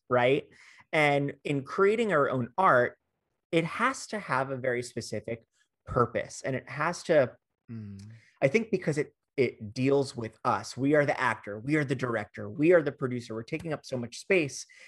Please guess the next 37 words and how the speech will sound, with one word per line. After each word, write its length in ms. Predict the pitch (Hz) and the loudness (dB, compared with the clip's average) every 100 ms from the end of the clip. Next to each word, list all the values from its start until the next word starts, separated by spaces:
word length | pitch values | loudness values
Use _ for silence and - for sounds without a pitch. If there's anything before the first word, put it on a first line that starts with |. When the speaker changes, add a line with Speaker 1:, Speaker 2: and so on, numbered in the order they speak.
| - | -18
Speaker 2:
Mm-hmm. 420 | 120 104 123 117 143 | -16 -14 -14 -14 -4
Speaker 1:
It 100 | 143 | -2
has 320 | 139 240 233 | 2 2 2
to 100 | - 175 | 2 0
affect 380 | - 135 - - | 2 -2 -2 -6
the 140 | 123 | -2
other. 360 | 113 104 - - _ | 0 -2 -6 -14 _
So 360 | - - 180 170 | -10 2 4 4
Speaker 2:
Mm-hmm. 300 | 165 170 165 | -2 -6 -2
Speaker 1:
that's 300 | 160 175 - | 0 0 -2
so 200 | - 302 | 2 2
Speaker 2:
Mm-hmm. 120 | - | 4
Speaker 1:
interesting 720 | 190 156 143 117 107 139 120 117 | -2 -2 -4 -4 -2 -2 -2 -4
that 200 | 135 - | -4 -2
you 220 | 170 226 | -2 -2
leave 280 | 185 165 156 | 0 0 4
it 200 | 139 - - | 4 4 2
off, 340 | 117 107 - - | 2 0 -8 -4
that 160 | 131 | -4
you 140 | 151 160 | 2 2
don't, 200 | 175 135 _ | 2 0 _
you 160 | 151 156 | -4 0
don't, 260 | 170 135 - | 2 0 -2
um, 380 | 127 117 113 180 143 _ _ _ - | -8 -8 -10 -12 -16 _ _ _ -2
you 140 | 160 | 4
don't 260 | 180 143 - _ - | 4 4 -2 _ -6
include 640 | 135 - - 156 240 147 - | -4 -4 2 6 6 4 2
activism 680 | 117 110 131 120 123 117 110 | -4 -4 -6 -6 -6 -6 -6
as 100 | 117 | -10
a 60 | |
part 180 | 110 120 | -2 0
of 80 | 113 | 0
a 40 | |
hyphen 400 | 113 113 113 120 | -2 -2 -2 -4
because 400 | 113 123 127 117 | -4 0 2 2
it 160 | 131 120 - | 0 -2 6
is 560 | 147 160 107 110 - | 8 6 4 -6 -14